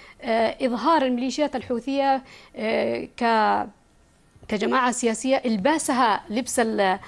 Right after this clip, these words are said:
لبس ال-، السياسي أو ال-، ال-، الجماعة السياسية، رغم أن ه-، هؤلاء ال-، العام-،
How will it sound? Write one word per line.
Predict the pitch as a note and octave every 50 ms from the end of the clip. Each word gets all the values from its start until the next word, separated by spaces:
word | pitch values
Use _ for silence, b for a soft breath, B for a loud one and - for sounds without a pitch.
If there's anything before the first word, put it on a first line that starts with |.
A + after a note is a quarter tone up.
| B B B B -
لبس | - G#3+ A3 A#3 A3 - -
ال-، | C4 A#3 A3+ - - - G#2 - - - - - - -
السياسي | A#3+ - - - B3+ C4 C#4 C4 - C#4 B3+ B3+
أو | - B3 A#3 G#3+ G#3
ال-، | G#3+ A#3 - -
ال-، | - - A3 G#3+ G#3+ A3 A3 G#3 B B B
الجماعة | - G#3+ F3 B3+ B3 C4 B3 B3 - -
السياسية، | A3+ - - A#3+ A#3+ A#3 C4+ C4+ C4+ C#4+ C#4+ B B B B B -
رغم | C#4+ D4+ E4+ D#4
أن | - E4 D#4+ E4+
ه-، | D#4 D4+ D#4+ D#4 D4+ - -
هؤلاء | B3+ A#3+ C#4+ D4 - D4 C#4 D#4 D#4 D#4 - -
ال-، | C#4 C4 B3+ C4 C4 B3+ B3+ B3 B3 B3 B B B B -
العام-، | A#3 A3+ A3+ C4 C4+ C#4 C#4